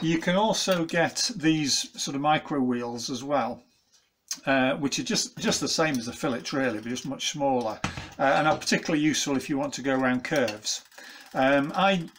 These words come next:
I've got a couple of these, but I, I don't tend to use them very often. I find them quite difficult. They sort of slip, and, and it's, it's, I find it quite difficult to use.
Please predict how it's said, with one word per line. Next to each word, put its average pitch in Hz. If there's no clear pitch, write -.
I've 180
got 185
a 170
couple 180
of 131
these, 113
but 147
I, 185
I 165
don't 262
tend 240
to -
use 208
them 170
very 131
often. -
I 147
find 185
them 165
quite 156
difficult. 131
They 123
sort 143
of 135
slip, 135
and, 131
and 131
it's, -
it's, -
I 156
find 143
it 135
quite 143
difficult 131
to 151
use. 120